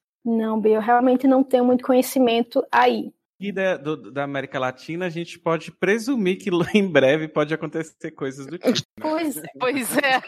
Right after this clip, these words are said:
Speaker 1: É, vai ser estranho porque a gente sabe que o nosso gover-, governo é bem homofóbico, então não sei como é que vai funcionar. Eles querem ser, Israel é muito inteligente, então ele vai sempre cooptar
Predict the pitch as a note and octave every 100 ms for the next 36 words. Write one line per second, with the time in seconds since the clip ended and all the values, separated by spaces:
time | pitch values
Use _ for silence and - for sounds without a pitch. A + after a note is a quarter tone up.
0 | C#4 - C4+ B3+ D#4 - F4+ F4+ F#4 -
1 | - C#4+ C#4 D4 D#4+ D#4+ D#4+ - - C4
2 | C4+ D#4+ E4 D#4 - B3+ C4 - A#3 -
3 | B3+ A#3 A3+ - A3 A3 G#3 G#3+ G3 G#3+
4 | A#3 G#3+ G3+ G#3 A3 A3 B3 A#3+ A#3+ -
5 | _ _ F#3 G#3+ F#3 G3+ G#3 G#3+ A3+ B3+
6 | A#3 G3 F3+ G3 G3+ G#3 G3 G#3+ A#3 -
7 | A3 A3+ A#3+ A3+ A#3 A#3 A#3 C4 B3 C#4
8 | C#4 G#3+ F#3 F#3+ - A#3 A3 A#3+ - B3
9 | A3+ A#3+ B3+ C4 C#4+ B3+ C4+ C#4 D4+ D4
10 | C#4 C#4+ A#3 F#3 G3+ G#3+ G#3 G#3 A3 A3+
11 | - A#3 - C#4+ - B3+ - - A#3+ A3+
12 | B3+ -